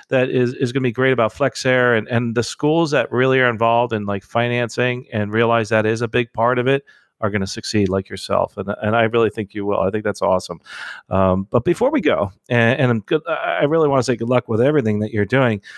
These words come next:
What advice would you give, like, overall to somebody who is rotating out of the military or somebody who's looking at maybe moving out of that flying job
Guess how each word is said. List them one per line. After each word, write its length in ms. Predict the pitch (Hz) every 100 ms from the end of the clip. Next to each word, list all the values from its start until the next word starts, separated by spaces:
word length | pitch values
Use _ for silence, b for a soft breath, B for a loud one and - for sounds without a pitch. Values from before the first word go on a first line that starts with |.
| B B B
What 200 | - 554 - _ _ -
advice 500 | 160 131 147 135 -
would 160 | 123
you 340 | 113 117 110 104
give, 320 | - 120 110 104
like, 260 | 104 104
overall 720 | 135 127 113 107 117 107 98
to 200 | 104 -
somebody 400 | 110 139 127 120
who 100 | 110
is 340 | 127 135 123 110
rotating 600 | 120 131 135 123 117 113
out 100 | 107
of 60 |
the 80 | 104
military 760 | 107 113 113 - 110 110 107 104
or 100 | 101
somebody 360 | - 120 117
who's 320 | 110 110 101 B B B -
looking 380 | 120 135 135 120
at 200 | 120 -
maybe 320 | 139 160 151
moving 360 | 135 143 135
out 160 | 131 135
of 60 | 127
that 200 | 117 -
flying 540 | - 117 127 131 107
job 380 | 101 98 98